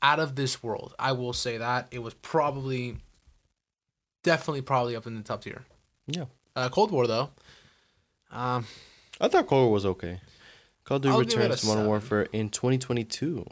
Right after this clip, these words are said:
Speaker 2: So this year?
Speaker 1: Probably holidays.
Speaker 2: Developer Infinity Ward and Activision confirmed Thursday in tweets that showed the logo and title of the next game in series, which appears to be simply Call of Duty Modern Warfare two.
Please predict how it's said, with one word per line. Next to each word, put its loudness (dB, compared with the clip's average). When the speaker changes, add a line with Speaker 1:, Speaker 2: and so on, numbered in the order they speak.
Speaker 2:
So 0
this 4
year? 6
Speaker 1:
Probably 0
holidays. -4
Speaker 2:
Developer 0
Infinity 0
Ward 0
and -2
Activision -10
confirmed -4
Thursday 0
in -2
tweets -2
that 0
showed -2
the -10
logo -2
and -8
title -4
of -6
the -8
next -6
game -4
in -4
series, -2
which -8
appears 0
to -4
be 0
simply 2
Call 2
of 0
Duty 4
Modern 2
Warfare -2
two. -10